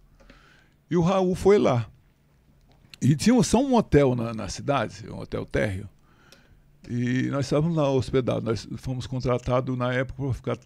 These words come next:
vinte dias lá nessa cidade. Fazia show toda noite no, na pracinha lá, nas pracinhas que tinha. E ele foi lá um dia fazer show, num-,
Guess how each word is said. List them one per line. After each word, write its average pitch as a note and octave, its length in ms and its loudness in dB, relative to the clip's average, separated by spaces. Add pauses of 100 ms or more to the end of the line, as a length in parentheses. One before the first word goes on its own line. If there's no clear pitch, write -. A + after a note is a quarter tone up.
vinte D3 320 -4
dias A#2 320 -4
lá F#2+ 300 -8
nessa - 220 -12
cidade. F#2 480 -8 (140)
Fazia D#3 220 4
show F#3+ 180 4
toda B3 300 0
noite E3 320 0
no, F3+ 200 -6
na - 140 -6
pracinha C3+ 560 -4
lá, B2 240 -2
nas A2 200 -10
pracinhas - 400 -12
que - 100 -20
tinha. - 160 -18 (960)
E D#3 560 2 (480)
ele E3+ 180 2
foi F#3+ 220 0
lá C#3 340 0 (400)
um A2+ 120 -8
dia C3+ 320 -4 (140)
fazer A2 220 -4
show, - 380 -4
num-, - 400 -8